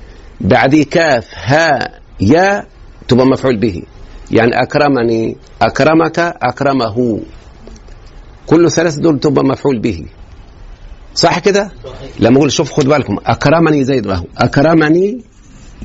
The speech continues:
Speaker 1: زيد، مين اللي أكرمني؟ يبقى هو ده، هو اللي قام بالإكرام، وده الإكرام، أنا اللي أكرمت، صح؟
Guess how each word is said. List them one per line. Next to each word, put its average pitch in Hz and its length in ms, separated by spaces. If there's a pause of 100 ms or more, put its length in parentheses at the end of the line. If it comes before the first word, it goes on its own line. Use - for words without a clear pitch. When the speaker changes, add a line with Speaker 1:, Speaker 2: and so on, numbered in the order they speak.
(200)
Speaker 1:
زيد، 131 420
مين 110 260
اللي 175 180
أكرمني؟ 151 480 (1080)
يبقى 113 240
هو 170 160
ده، 160 240 (220)
هو 143 120
اللي 147 120
قام 170 200
بالإكرام، 147 400
وده 151 200
الإكرام، 127 600
أنا 156 160
اللي 131 100
أكرمت، 143 340
صح؟ - 340